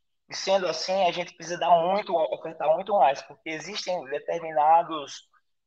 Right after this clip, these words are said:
ah, segmentos do intestino que são mais especializados em absorver, é, certas coisas. Por exemplo,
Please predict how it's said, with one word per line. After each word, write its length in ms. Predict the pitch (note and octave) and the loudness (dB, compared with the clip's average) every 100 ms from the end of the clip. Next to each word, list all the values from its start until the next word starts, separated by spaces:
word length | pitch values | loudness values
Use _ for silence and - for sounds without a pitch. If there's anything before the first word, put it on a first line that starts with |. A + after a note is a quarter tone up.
| - | 0
ah, 880 | A#2+ A#2 A2+ A2+ A2 G#2 G2 F2+ E2 | 4 6 6 6 6 6 4 0 -4
segmentos 460 | - C#3 C#3 C#3+ | -8 -4 -4 -4
do 60 | D3 | -6
intestino 380 | C#3 C#3 D#3+ E3 | -10 -10 -8 -10
que 60 | |
são 120 | - D#3 | -4 -2
mais 140 | E3+ | -2
especializados 880 | - F3+ F3 F3+ G3 E3+ D#3+ E3 D#3+ | -6 -8 0 0 2 0 0 0 -2
em 120 | E3+ | 0
absorver, 760 | E3 D#3+ - E3 C#3 C#3+ D#3 D#3 _ - - _ _ - | 0 -2 -8 -10 -10 -10 -10 -12 _ -16 -16 _ _ -4
é, 280 | A2+ A#2 A#2+ | 0 2 0
certas 380 | - D3+ E3+ - | -2 -4 -6 -10
coisas. 380 | D3+ C#3 A#2 | -8 -8 -8
Por 160 | - D3+ | -10 -8
exemplo, 580 | D#3 C#3 A#2+ G2+ F2 | -8 -4 -2 -2 -8